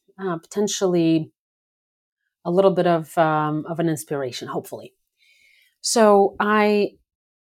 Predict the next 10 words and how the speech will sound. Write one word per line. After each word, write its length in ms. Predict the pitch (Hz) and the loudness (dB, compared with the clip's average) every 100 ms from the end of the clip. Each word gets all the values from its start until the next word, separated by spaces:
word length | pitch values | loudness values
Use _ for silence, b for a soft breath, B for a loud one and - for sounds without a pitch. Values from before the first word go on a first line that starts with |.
| _ _ _ _ _ - | _ _ _ _ _ -6
I 120 | 214 | 0
am 160 | 277 | 2
a 40 | 269 | 2
certified 460 | - 214 185 180 | 0 -2 2 2
public 300 | 175 170 165 | 2 -2 -4
accountant, 480 | - 202 180 160 160 | -10 -6 -4 -4 -6
certified 540 | - - 165 165 165 156 | -8 -8 -8 -6 -4 -4
in 120 | 147 | -4
New 80 | 143 | 0
York. 380 | 170 165 160 | 2 2 -2